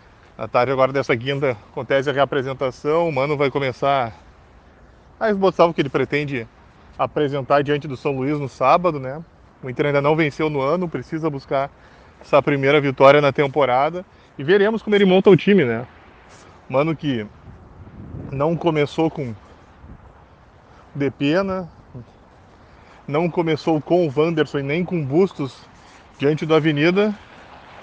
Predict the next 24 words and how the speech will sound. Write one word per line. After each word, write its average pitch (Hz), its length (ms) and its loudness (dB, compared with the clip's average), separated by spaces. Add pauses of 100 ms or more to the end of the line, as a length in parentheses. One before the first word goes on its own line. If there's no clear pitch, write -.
(320)
Vamos 160 220 2
ver 175 180 10
se - 80 0
eles 185 180 4
não 185 200 2
voltam, 175 460 4 (180)
acho 139 260 2
que, - 100 -10
acreditamos, 160 720 2
né, 196 260 0 (600)
que - 60 -6
eles 175 180 2
voltem 175 320 6
no 185 100 -4
final 196 180 -4
de - 60 -10
semana, 196 320 -2
mas 117 180 -6
vamos 156 220 -4
ver 156 260 0 (240)
a 180 140 0
ideia 160 260 4
do 170 100 -2
Mano. 123 240 -4